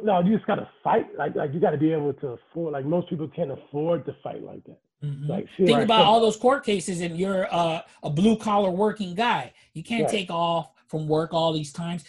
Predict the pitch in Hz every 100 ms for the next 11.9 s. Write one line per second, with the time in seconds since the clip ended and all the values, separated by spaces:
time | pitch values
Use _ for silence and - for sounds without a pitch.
0 | - 147 151 190 - 170 143 175 160 147
1 | 147 151 160 151 151 139 - 247 220 -
2 | _ _ - - - _ _ _ _ -
3 | 160 - 143 139 151 143 - 180 175 226
4 | 208 151 151 - _ _ _ - - -
5 | - 180 - 190 160 214 226 196 185 165
6 | 180 190 147 - 160 170 175 143 175 175
7 | 196 208 247 165 139 156 147 113 - 147
8 | 156 147 170 170 196 - 294 269 - -
9 | 147 123 151 160 156 _ _ _ _ _
10 | _ 131 135 170 180 240 240 - - 147
11 | 170 170 190 233 196 151 - 117